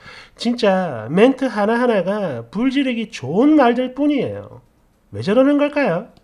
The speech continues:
보통 지능이면 알아도 모른다고 해야 되는 거 아니야? 이 번. 그러니까 이거는 해명을 한다거나 뭐 사과 혹은 화해를 하려고 하는 말이 아니라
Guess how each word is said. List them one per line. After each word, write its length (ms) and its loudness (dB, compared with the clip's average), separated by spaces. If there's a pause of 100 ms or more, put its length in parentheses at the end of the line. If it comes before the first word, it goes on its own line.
(1600)
보통 360 -4
지능이면 1000 0
알아도 400 0
모른다고 520 -2
해야 180 0
되는 220 -2
거 80 -2
아니야? 500 -2 (680)
이 80 -10
번. 200 -6 (960)
그러니까 380 2
이거는 720 2
해명을 560 4
한다거나 760 0
뭐 120 -12
사과 540 -2
혹은 300 -2
화해를 480 2
하려고 360 -4
하는 240 -2
말이 260 0
아니라 640 -2